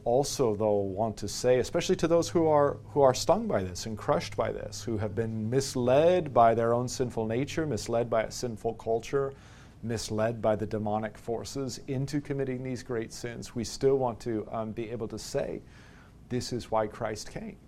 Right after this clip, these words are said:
This is what it means for him to bear the sins of the world. This is what it means for him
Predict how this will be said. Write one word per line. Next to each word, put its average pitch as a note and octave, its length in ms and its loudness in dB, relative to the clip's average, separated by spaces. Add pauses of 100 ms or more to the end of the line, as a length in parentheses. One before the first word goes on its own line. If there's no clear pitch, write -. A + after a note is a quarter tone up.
(680)
This A#2 220 -6
is B2+ 160 -4
what A2+ 140 -2
it G#2 120 -6
means A#2 280 -8
for A2+ 140 -6
him A2 160 -6
to G#2+ 80 -2
bear A2 240 -4
the G#2+ 100 -6
sins A2+ 380 -8
of G#2 100 -10
the G#2+ 100 -4
world. G#2 420 -6
This G#2+ 200 -6
is F#2+ 120 -6
what A2+ 140 0
it A#2 160 -2
means A#2+ 320 -4
for A#2 180 -2
him A#2 300 -4